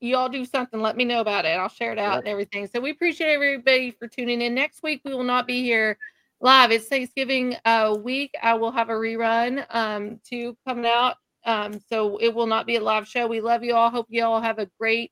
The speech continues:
Speaker 1: fantastic Thanksgiving, uh, week with your family. And real quick, uh, William Steele from A and E's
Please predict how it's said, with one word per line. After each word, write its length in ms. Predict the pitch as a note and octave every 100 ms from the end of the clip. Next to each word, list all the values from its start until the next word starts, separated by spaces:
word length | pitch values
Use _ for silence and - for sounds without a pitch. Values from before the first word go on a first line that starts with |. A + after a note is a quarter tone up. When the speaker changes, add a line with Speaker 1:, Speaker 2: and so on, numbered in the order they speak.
| _ _ _ _
Speaker 1:
fantastic 600 | B3 A#3 A#3 A3 - A3
Thanksgiving, 640 | A#3 A3 - A3+ A3 G#3+ - -
uh, 360 | G#3 G3 F#3 -
week 300 | G3+ A#3+ B3
with 140 | - A#3
your 140 | A3+
family. 500 | A3 A#3 A#3 B3 A#3+
And 320 | - A3+ A3+ A3
real 200 | B3 B3+
quick, 260 | - C4 - G3+ F#3
uh, 220 | G#3+ G#3
William 360 | G#3 B3 C4 B3+
Steele 400 | - B3+ B3 A3
from 240 | - A3+
A 180 | G#3+ A3+
and 100 | A3+
E's 300 | A#3 A3+ A3